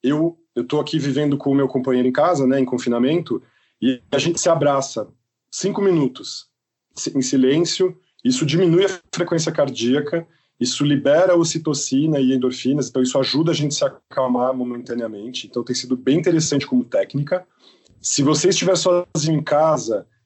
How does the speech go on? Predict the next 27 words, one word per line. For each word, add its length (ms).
e 60
você 200
não 160
tem 200
possibilidade 560
de 80
fazer 280
isso, 460
entre 220
em 40
contato 460
com 100
uma 140
pessoa 360
que 200
você 380
ame 400
e, 360
e 40
troca 680
ideias 760
e, 240
e 60
men-, 240
e, 400
e 60
mensagens 640